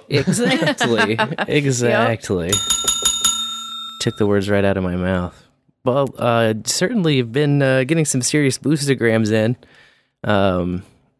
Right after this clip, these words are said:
Speaker 1: including, uh, from Mary Kate Ultra, twenty thousand sats.
Speaker 2: Woo!
Speaker 1: Uh, who says, "Boosting is fun. Sweet show, y'all."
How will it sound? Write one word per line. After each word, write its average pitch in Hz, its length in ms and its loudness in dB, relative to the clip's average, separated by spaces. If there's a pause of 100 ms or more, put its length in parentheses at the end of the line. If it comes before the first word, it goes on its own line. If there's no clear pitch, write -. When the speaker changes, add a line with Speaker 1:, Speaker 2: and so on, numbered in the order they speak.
(100)
Speaker 1:
including, 120 640 2 (640)
uh, 73 260 -2 (100)
from 104 520 0
Mary 131 320 0
Kate 135 300 0
Ultra, 107 560 2 (200)
twenty 139 300 0
thousand 131 500 0
sats. 95 600 0 (120)
Speaker 2:
Woo! 403 600 0 (600)
Speaker 1:
Uh, 85 300 -2 (160)
who 120 80 2
says, 101 260 2
"Boosting 113 420 0
is 95 100 -2
fun. 123 300 0
Sweet - 240 0
show, 127 200 0
y'all." 117 380 2